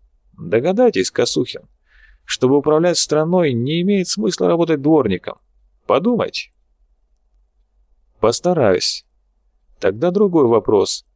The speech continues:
Чего Агосфер боится или кого?" Ярко-красные губы дрогнули. "Он никого и ничего не боится, Косухин.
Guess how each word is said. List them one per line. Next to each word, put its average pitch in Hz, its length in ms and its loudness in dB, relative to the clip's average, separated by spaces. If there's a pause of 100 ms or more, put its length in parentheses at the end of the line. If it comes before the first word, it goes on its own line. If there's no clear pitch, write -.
(280)
Чего 151 440 0
Агосфер 170 520 -2
боится 156 580 -2 (140)
или 156 220 -2
кого?" 180 520 0 (1200)
Ярко-красные 110 800 -4
губы 107 240 0
дрогнули. 98 580 0 (760)
"Он 127 160 0
никого 175 360 2
и 175 40 2
ничего 156 320 0
не 151 120 2
боится, 135 420 0
Косухин. - 600 -2